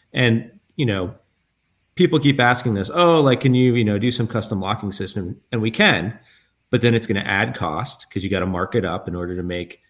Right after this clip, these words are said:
your money back on it. And then we're not really doing the customer any greater service. So we're gonna, you know, stock those locks on our site and recommend them as well. But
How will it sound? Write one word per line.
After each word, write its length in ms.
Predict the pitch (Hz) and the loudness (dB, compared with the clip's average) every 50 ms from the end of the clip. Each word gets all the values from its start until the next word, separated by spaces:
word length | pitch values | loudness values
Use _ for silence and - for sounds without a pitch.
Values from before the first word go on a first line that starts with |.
| _ _ | _ _
your 140 | - 104 95 | -6 -4 -2
money 240 | 90 90 85 82 80 | -2 -2 -4 -6 -6
back 340 | 78 82 80 78 78 - - - | -6 -6 -8 -8 -8 -12 -12 -12
on 220 | - 82 78 78 | -12 -12 -10 -10
it. 200 | 80 - - _ _ _ _ _ _ - _ _ _ _ - | -12 -12 -14 _ _ _ _ _ _ -20 _ _ _ _ -4
And 200 | 120 117 117 120 | 0 0 2 4
then 520 | 120 120 117 120 120 120 120 120 120 - _ _ - 147 | 4 4 4 4 4 2 0 -2 -6 -10 _ _ -8 -2
we're 160 | 135 131 135 | 0 2 4
not 220 | 135 139 143 139 - | 6 6 4 4 2
really 240 | 139 127 127 120 | 2 2 4 4
doing 220 | 117 120 120 113 107 | 4 4 2 2 2
the 60 | 107 | 0
customer 500 | 104 - 120 117 - - 110 104 95 92 | 0 -2 -4 -4 -4 -4 -4 -2 -2 -2
any 220 | 87 87 92 104 | -2 -2 -2 -2
greater 380 | 92 - 98 92 92 87 85 82 | -2 -2 -2 -2 0 -2 -2 -6
service. 560 | - - - 107 104 90 78 - - - - | -6 -6 -4 -2 -2 -2 -4 -6 -10 -10 -10
So 480 | - - - 123 117 107 104 98 95 - - - _ _ _ _ _ _ _ _ _ _ - | -10 -6 -2 0 2 2 2 0 -2 -6 -12 -20 _ _ _ _ _ _ _ _ _ _ 0
we're 120 | 123 131 | 2 4
gonna, 480 | 131 127 120 117 113 110 107 - - - _ _ _ _ _ _ _ _ _ _ _ | 4 6 6 4 4 4 2 -2 -6 -12 _ _ _ _ _ _ _ _ _ _ _
you 120 | - 117 | -6 -4
know, 160 | 92 87 85 | -4 -4 -6
stock 420 | 90 - - - 123 123 127 - - | -6 -4 -2 2 2 2 2 2 2
those 220 | 127 117 110 95 | 2 2 2 2
locks 500 | 107 98 101 98 95 - - - - - | 0 0 -2 -2 -4 -6 -10 -12 -12 -10
on 140 | - 101 92 | -8 -8 -6
our 120 | 87 87 | -6 -8
site 500 | 82 - - 110 95 90 92 90 90 - | -6 -6 -4 -2 -2 -2 -2 -2 -4 -4
and 140 | - 90 85 87 | -6 -8 -8 -8
recommend 460 | 90 87 - 90 92 98 101 101 98 | -8 -6 -6 -6 -4 -2 -2 0 0
them 140 | 98 92 87 | -2 -2 -4
as 140 | 82 - - | -6 -8 -6
well. 400 | 92 95 92 90 90 90 87 - - | -4 -4 -4 -4 -4 -6 -6 -6 -6
But 300 | 104 90 90 - - | -6 -6 -6 -8 -12